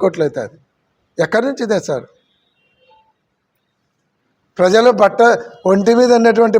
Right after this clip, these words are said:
బట్టలు కూడా మీరు లేకుండా చేసేటువంటి పరిస్థితి తీసుకొస్తున్నారు. దీన్ని పూర్తిగా మేము వ్యతిరేకిస్తున్నాం. దాంతోపాటు ముఖ్యంగా ఈరోజు మేము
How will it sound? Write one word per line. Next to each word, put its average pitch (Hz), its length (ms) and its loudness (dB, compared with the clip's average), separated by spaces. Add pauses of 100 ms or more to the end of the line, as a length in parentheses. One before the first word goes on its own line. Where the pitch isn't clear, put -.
బట్టలు 226 440 2
కూడా 240 200 6 (1300)
మీరు 202 160 0 (100)
లేకుండా 214 300 2 (100)
చేసేటువంటి 196 560 0 (540)
పరిస్థితి 190 440 0
తీసుకొస్తున్నారు. 175 680 -4 (500)
దీన్ని 156 180 -6 (100)
పూర్తిగా 202 400 2 (140)
మేము 175 220 -2 (1200)
వ్యతిరేకిస్తున్నాం. 196 800 0 (1200)
దాంతోపాటు 202 560 0 (480)
ముఖ్యంగా 214 520 0 (640)
ఈరోజు 196 260 2 (100)
మేము 190 200 0